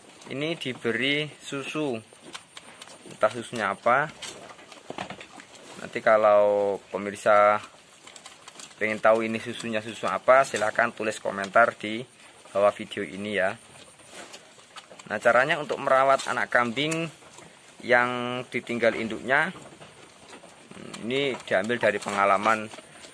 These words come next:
Bapak Amir, itu menggunakan air susu ini, susu bubuk yang beli sekitar empat puluh ribu harganya. Sehari,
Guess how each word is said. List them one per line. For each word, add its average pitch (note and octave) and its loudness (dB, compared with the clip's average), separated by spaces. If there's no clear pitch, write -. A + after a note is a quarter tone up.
Bapak - -8
Amir, C3 2
itu D3 -8
menggunakan B2 0
air A#2+ 0
susu C3 -10
ini, A#2+ -8
susu A#2+ -10
bubuk C3+ -4
yang A#2 -2
beli A#2+ 0
sekitar B2+ 2
empat B2+ 0
puluh C3 -4
ribu B2+ -2
harganya. G#2 -2
Sehari, A#2+ 2